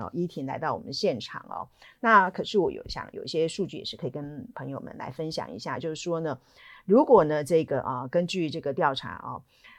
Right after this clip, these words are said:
全球在现有的这个，呃，持续暖化的情况下，然后捕捞作业不改变的情况下，最坏的情况是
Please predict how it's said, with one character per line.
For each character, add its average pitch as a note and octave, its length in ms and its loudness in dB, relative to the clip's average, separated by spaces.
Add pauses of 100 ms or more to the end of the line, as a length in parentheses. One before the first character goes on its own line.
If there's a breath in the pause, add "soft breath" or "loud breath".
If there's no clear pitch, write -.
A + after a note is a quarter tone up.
(160 soft breath)
全 G3 320 12
球 - 320 0
在 F3+ 160 6
现 F#3 360 6
有 A#2+ 180 -2
的 A#2+ 160 -4
这 D3 160 -4
个， F#2 260 -6
呃， A2 300 -8
持 - 180 -2
续 E3+ 220 -2
暖 C#3+ 240 -2
化 E3 200 4
的 C3 40 2
情 - 160 -8
况 D#3 220 -4
下， D3 340 2
然 D3 100 0
后 E3 80 6
捕 D3 140 -2
捞 E3 160 4
作 G3 160 0
业 E3+ 80 4
不 E3 100 -6
改 E3 300 0
变 G#3 240 -2
的 E3 80 0
情 D#3+ 160 -8
况 D#3 100 -6
下， E3 200 -4
最 C4+ 280 6
坏 G#3 160 4
的 D#3 80 0
情 C#3+ 160 -8
况 E3 200 -6
是 E3 160 -8